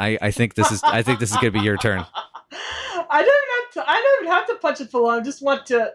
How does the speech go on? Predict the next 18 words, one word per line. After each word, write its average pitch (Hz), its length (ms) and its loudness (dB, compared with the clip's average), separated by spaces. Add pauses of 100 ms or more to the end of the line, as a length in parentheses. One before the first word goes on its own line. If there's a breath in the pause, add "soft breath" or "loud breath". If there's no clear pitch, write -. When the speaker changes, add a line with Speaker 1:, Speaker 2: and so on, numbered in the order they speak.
Speaker 2:
just 220 220 -10 (140)
scream 269 800 0
in 208 80 -4
the 214 40 -2
most 214 300 -2
primal 247 640 4
manner 220 320 4
possible. 220 1000 -2 (160)
Speaker 1:
<laughs> - 180 -10
Speaker 2:
I - 460 0 (220)
hate 466 380 2
this 403 200 2
episode. 262 800 0 (800 loud breath)
Speaker 1:
Uh, - 60 2
Speaker 2:
I 113 420 4
hate 415 180 2
this 523 200 2
episode. 381 560 4